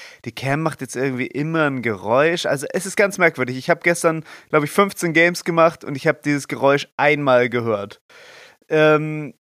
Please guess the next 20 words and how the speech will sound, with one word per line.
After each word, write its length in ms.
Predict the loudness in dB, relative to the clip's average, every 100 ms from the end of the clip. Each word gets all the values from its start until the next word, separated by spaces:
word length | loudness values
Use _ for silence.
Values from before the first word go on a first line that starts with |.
| -14
ich 200 | -12 0
weiß 320 | 2 2 0
nicht 280 | -4 -4 0
genau, 320 | 4 4 4
wann 140 | 2 0
das 120 | -2
funktioniert, 600 | -4 -4 -6 0 0 4
weil, 340 | 4 4 2 -2
ähm, 360 | -2 -2 -4 _ -16
ich 180 | -6
hab 100 | -4
das 220 | 0 -2 -2
Geräusch 380 | 2 4 2 0
auch 220 | -2 -2
nur 320 | -4 0 0
gehört, 500 | 2 4 6 4 4 -4
als 200 | -4 -4
ein 100 | -8 0
anderer 480 | 2 2 4 4 4
Cypher 640 | 4 2 4 6 4